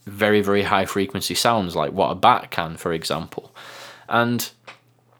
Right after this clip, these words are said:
it appears that actually the brain is quite open to receiving new sensory information coming from different sensors. You know, it's just that we don't actually have that.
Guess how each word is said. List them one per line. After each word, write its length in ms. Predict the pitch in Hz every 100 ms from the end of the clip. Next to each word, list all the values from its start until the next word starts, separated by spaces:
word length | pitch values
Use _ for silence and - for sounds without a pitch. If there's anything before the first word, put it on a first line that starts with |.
| _ - - _ _ _ _
it 120 | 135
appears 600 | 170 - 170 202 143 95
that 200 | 101 95
actually 380 | 139 - - 104
the 100 | 98
brain 460 | 92 104 123 156 98
is 140 | 98
quite 360 | - 104 123 -
open 540 | 107 131 - 92 87 85
to 140 | - 101
receiving 640 | 98 - 110 127 101 95
new 240 | 98 107
sensory 540 | 98 101 95 - 87 90
information 600 | 90 92 92 110 - 95
coming 220 | 95 90
from 220 | - 90
different 400 | 113 127 165 127
sensors. 680 | - 98 82 - - - - - - - - _ _ _ _ _ _ _ _ _
You 80 | 110
know, 220 | 92 120
it's 200 | 113 95
just 160 | 110 -
that 120 | 87
we 180 | 101 98
don't 280 | 98 90 92
actually 300 | 85 98 92
have 300 | - 151 -
that. 280 | 78 -